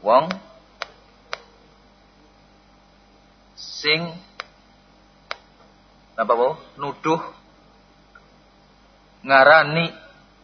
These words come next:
sahabat-sahabate Rasulullah sallallahu alaihi wasallam nalikane ngajaraken agamane Rasul niki mboten diajaraken kabeh.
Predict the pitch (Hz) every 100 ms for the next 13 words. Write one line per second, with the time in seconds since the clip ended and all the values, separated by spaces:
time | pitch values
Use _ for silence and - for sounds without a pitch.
0 | _ _ _ _ - 143 139 131 147 -
1 | 143 143 135 131 143 139 135 147 143 139
2 | 143 135 143 135 135 139 135 135 135 131
3 | 127 147 143 135 135 131 131 135 139 -
4 | - - - - - _ _ _ _ _
5 | _ _ _ _ _ _ _ _ _ -
6 | _ _ _ _ - _ - - 151 151
7 | 151 143 147 - 160 147 135 - - _
8 | _ _ _ - 156 139 151 143 143 143
9 | 147 143 143 - 151 151 147 143 - 156
10 | 143 135 143 139 139 135 143 135 131 139
11 | 160 147 - 117